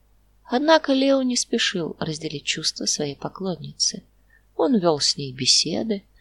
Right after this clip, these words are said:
водил на прогулки, дарил цветы и политические брошюры, и всё. Розе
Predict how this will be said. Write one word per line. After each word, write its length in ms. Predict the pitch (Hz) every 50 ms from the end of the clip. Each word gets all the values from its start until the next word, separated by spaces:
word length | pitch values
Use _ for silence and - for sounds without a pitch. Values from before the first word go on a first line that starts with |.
| - - _ -
водил 440 | 143 143 170 185 175 214 254 247
на 140 | 220 190 170
прогулки, 840 | - - 147 143 135 135 156 196 233 247 240 208 - - 208 196 - _ _ _ _ _ _ _ _
дарил 360 | - 165 190 220 254 269 254
цветы 800 | - - - - - - 147 - - - 175 214 247 240 226 - _ _ _ _ _ _ _ _
и 100 | - 151
политические 720 | - - 160 156 - - 151 151 143 - - - 147 143
брошюры, 720 | 131 131 127 127 - - - - 214 240 247 233 208 202 202 - _ _ _ _ _ _ _ _ _ _ _ _ _
и 120 | - 160
всё. 420 | 202 - - - 320 247 208 208 - _ _ _ _ _ _ _ _ _ _ _ _ _ _ _ _ _ _ _ _ _ _ _ _ -
Розе 520 | 170 175 214 262 285 285 269 269 254 -